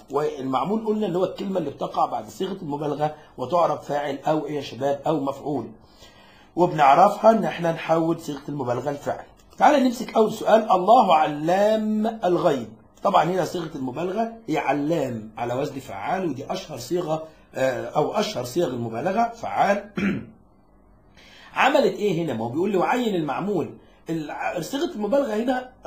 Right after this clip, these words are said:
لو حولناها لفعل، "الله يعلم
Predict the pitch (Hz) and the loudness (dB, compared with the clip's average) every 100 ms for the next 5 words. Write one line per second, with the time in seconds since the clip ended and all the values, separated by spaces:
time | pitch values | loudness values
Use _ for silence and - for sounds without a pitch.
0 | 147 156 156 - 170 170 175 247 262 226 | -2 -2 0 -2 -2 0 0 0 0 -2
1 | - 190 165 190 220 - - - 156 170 | -4 0 0 0 -4 -10 -14 -4 -2 2
2 | 196 170 190 170 151 170 208 240 - | 2 4 4 4 2 -2 -2 -4 -6